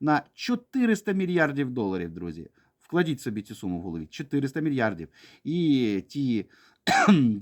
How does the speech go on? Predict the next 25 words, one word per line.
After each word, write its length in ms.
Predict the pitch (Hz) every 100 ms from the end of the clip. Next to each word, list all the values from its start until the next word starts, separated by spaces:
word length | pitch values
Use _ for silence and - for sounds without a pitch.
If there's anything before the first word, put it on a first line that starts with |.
| -
близько 380 | 113 127 139 143
дев'яносто, 480 | 127 135 127 110 117
які 160 | 110
Україна 420 | 120 117 123 92 87
отримала. 380 | - 92 92
Просто, 240 | 92 131 -
щоб 160 | -
ви 100 | 117
розуміли 420 | 113 110 120 104 - - -
масштаби 720 | 123 151 - - 151 98 82 _ _ _
допомоги 560 | 117 123 123 107 95 -
американців 540 | 101 107 135 147 135
тоді 240 | - 98 104
Великій 300 | 104 98 101
Британії. 520 | 113 113 85 82 - _ _ _
І 100 | 113
я 100 | 131
ще 140 | 131 180
раз 120 | 170
підкреслюю: 540 | 165 - 107 - 80 -
це 300 | 151 139 -
все 260 | - 160 175
було 320 | 170 98 -
не 280 | 127 131 117
безкоштовно. 720 | 104 - 165 - 131 90 82